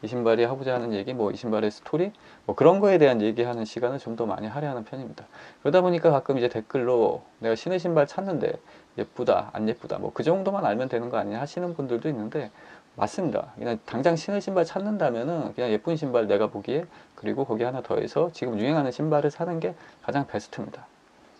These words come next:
근데 이제 거기서 한 발짝 더 들어가서 내가 그러다가 이제 신발이 좋아졌다,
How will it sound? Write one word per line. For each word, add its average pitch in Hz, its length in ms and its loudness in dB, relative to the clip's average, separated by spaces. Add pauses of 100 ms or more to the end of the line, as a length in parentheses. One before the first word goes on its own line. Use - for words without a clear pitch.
(160)
근데 135 140 -2
이제 135 100 4
거기서 147 380 8
한 165 180 2
발짝 170 280 -2
더 143 140 2
들어가서 135 680 0
내가 104 160 -4
그러다가 110 300 0
이제 101 100 -6
신발이 151 340 -4
좋아졌다, 104 520 -2